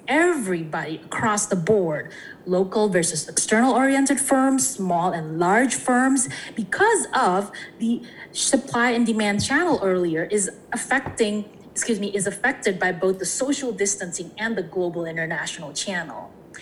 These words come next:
So it's a little hard to single out which section will be hit most. However, I have thought about three, and, uh, I'm gonna, uh,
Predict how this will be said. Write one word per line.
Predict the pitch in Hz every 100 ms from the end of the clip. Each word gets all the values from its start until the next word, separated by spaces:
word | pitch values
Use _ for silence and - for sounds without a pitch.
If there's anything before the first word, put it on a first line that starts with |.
| -
So | - 220
it's | 240
a | 269
little | 294 381
hard | 415 359 359
to | 311
single | - 240 208
out | 202 - -
which | 185 -
section | - - 208 - 214 196
will | 180
be | 185 180
hit | 190 190
most. | 190 190 240 - - - -
However, | 214 214 285 302 185 165 214 - -
I | 208
have | 233 - 302 349 349
thought | - - 247
about | 240 208 196 - - - -
three, | 220 202 175 - - - - - - - - -
and, | 220 202 190 185 -
uh, | 190 180
I'm | 185 214
gonna, | 302 330 - - - - - -
uh, | -